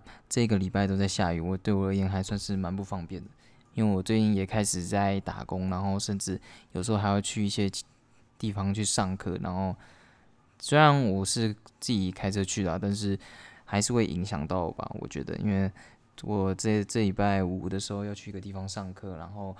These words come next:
我的雨伞被我妈干走，拿去放在我姐那边，然后她还怀疑说这把伞是我自己弄丢的，让我感到蛮失望的。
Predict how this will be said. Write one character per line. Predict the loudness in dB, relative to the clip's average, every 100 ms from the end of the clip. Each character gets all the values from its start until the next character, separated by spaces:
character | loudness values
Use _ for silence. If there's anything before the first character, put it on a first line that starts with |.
| -16 -20 -8
我 | -6
的 |
雨 | -2 -2
伞 | 0 2 2 -2 -8 -4
被 | 0
我 | 2
妈 | 2 2
干 | 2 0 0
走， | -4 -10
拿 | -12
去 | -12 -12
放 | -10 -10
在 | -10 -10 -14 -20 -14
我 | -12
姐 | -10 -10
那 | -10
边， | -10 -10 -12 -18 -20 _
然 | 2 4
后 |
她 | 6
还 | 4
怀 | 4 2
疑 | 2 0
说 | 2 2 2 -2 -14 -16 -2
这 | 2
把 | 4 4
伞 | 2 0
是 | -2
我 | -2
自 | -2
己 |
弄 | 0 0 -2
丢 | -4
的， | -4
让 | -4 -2
我 | -4 -6 -14 -20 -10
感 | -6
到 | -2
蛮 | -2 -2
失 | -4 -4 -4
望 | -6 -8
的。 | -14